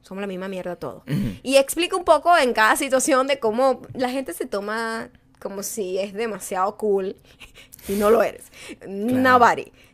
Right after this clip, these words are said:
Speaker 1: Ni siquiera él que estaba ahí parado haciendo un especial, de eso se trataba un poco. Eh, se los recomiendo, está en Netflix, son sesenta minutos de muy buen humor, es un hombre muy,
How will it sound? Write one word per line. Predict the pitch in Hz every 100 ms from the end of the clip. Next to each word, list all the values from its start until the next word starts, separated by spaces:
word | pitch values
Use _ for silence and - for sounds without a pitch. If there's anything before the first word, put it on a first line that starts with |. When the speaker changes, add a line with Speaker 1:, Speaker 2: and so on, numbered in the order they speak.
| -
Speaker 1:
Ni | 240
siquiera | 240 247 247 254 269 269 -
él | 247 240
que | 254
estaba | 269 233 240
ahí | 226
parado | 226 214 220
haciendo | 226 175 208 180 202
un |
especial, | 202 220 370 214
de | 127
eso | 185
se | 190
trataba | 185 - 190
un | 214
poco. | 165 - - - _
Eh, | 196 214 214
se | 226
los | 226
recomiendo, | 214 247
está | 311 233
en | 233
Netflix, | 262 262 247 294 285
son | - 208
sesenta | 220 220 226 233
minutos | 208 208 226
de | 202
muy | 196 208 226 226
buen | 233
humor, | 233 233 233 233
es | 214
un | 214 202
hombre | 208 208 208
muy, | 214 220 240 240 254 262 269